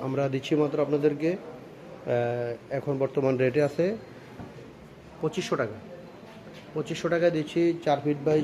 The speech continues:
ছয় ফিট কার্পেট ডিজাইনের। এটা মনে করেন যে ডিজাইন কালার হবে, আপনারা নিতে পারবেন স্ক্রিনে থাকা নাম্বারে যোগাযোগ করে। এই যে এটাও একটা মনে করেন যে আপনার চার ফিট by ছয় ফিটের কার্পেট ইন্দোনেশিয়ান।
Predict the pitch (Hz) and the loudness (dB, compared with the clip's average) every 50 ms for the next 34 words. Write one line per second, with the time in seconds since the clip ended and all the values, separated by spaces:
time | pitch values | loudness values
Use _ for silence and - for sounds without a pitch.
0 | 147 - 147 135 - 147 143 147 - 143 135 131 151 147 131 135 135 127 131 135 | 4 2 0 2 2 0 0 2 2 2 4 4 2 2 4 0 2 4 4 6
1 | 135 139 156 - - - - - - - - - - - - - 135 131 127 143 | 6 4 4 2 -2 -14 -18 -20 -20 -20 -20 -20 -20 -20 -8 -2 -2 0 4 6
2 | 139 139 135 139 139 143 135 139 139 135 143 139 143 151 151 147 131 135 131 139 | 6 6 6 6 4 6 6 4 6 6 6 8 10 8 8 8 6 4 4 4
3 | 139 139 131 139 139 135 131 135 139 135 143 135 123 - 135 123 127 120 135 127 | 4 6 6 4 4 4 4 4 4 4 4 2 2 0 0 0 2 2 2 2
4 | 131 127 131 131 127 - - 135 131 123 131 120 127 127 123 123 120 127 120 127 | 2 2 4 2 2 2 2 0 2 2 2 2 2 2 2 2 2 4 4 4
5 | 127 127 127 135 131 - 131 127 151 185 - - - - - - - - - - | 4 6 4 4 4 4 4 6 6 4 4 -4 -16 -18 -20 -20 -20 -20 -20 -20
6 | - - - - 131 127 131 131 131 127 151 143 139 139 139 - 143 143 143 143 | -20 -10 -2 0 4 4 6 6 6 6 6 6 6 6 4 4 2 4 4 4
7 | 143 139 139 139 131 139 143 135 139 147 147 151 147 - - - - - - - | 2 4 2 2 2 2 -2 0 0 0 0 0 -2 -8 -16 -18 -20 -20 -18 -4
8 | - 135 127 117 - 135 127 131 147 135 - - 131 117 - 131 131 135 131 - | -2 -2 -2 0 -2 -2 2 2 0 0 2 0 -2 0 0 0 0 0 0 0
9 | 131 127 - - 160 185 - - - - - - - - - - - - 139 135 | -2 -2 2 2 2 2 0 -12 -18 -18 -18 -20 -20 -20 -20 -20 -8 -4 -2 0
10 | 135 135 135 131 123 - 143 147 170 233 | 2 2 2 0 0 0 0 0 0 -2